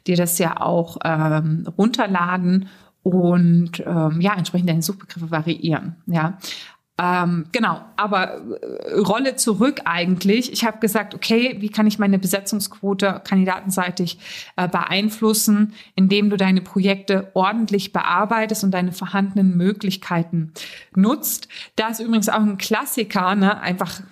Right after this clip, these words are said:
ich muss noch mal zurück zu der, zu der Basis. Oftmals stimmt die Basis nicht. Ich habe neulich mit einem großen Dienstleister gesprochen,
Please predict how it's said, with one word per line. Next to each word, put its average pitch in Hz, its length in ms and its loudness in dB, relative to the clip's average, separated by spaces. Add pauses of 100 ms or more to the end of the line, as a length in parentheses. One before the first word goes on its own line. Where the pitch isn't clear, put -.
ich - 100 -10
muss 190 180 4
noch 190 140 0
mal - 220 -2
zurück 196 260 2
zu 247 140 2
der, 208 320 0
zu - 100 -2
der 208 140 2
Basis. 220 480 -4
Oftmals 196 400 -6
stimmt 220 200 -2
die 185 80 -4
Basis 196 380 -4
nicht. - 480 -4
Ich - 60 -2
habe 214 100 2
neulich 247 240 2
mit 233 120 -4
einem 220 200 0
großen 247 440 0
Dienstleister 185 840 -2
gesprochen, 185 840 -2